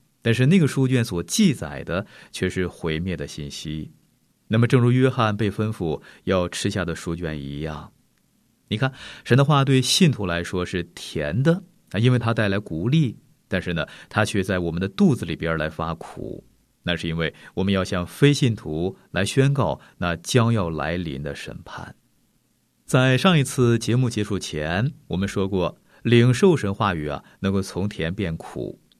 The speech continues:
那么还有另一个实际的例子，很多人开始研读预言的时候就满腔的热诚，可是呢，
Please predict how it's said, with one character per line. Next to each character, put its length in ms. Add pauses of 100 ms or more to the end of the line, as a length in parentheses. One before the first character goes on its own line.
(300)
那 120
么 60
还 180
有 180
另 240
一 80
个 180
实 220
际 100
的 80
例 220
子， 320 (640)
很 140
多 120
人 200
开 160
始 140
研 200
读 240
预 140
言 100
的 80
时 160
候 240 (220)
就 160
满 400
腔 240
的 100
热 200
诚， 400 (320)
可 160
是 120
呢， 140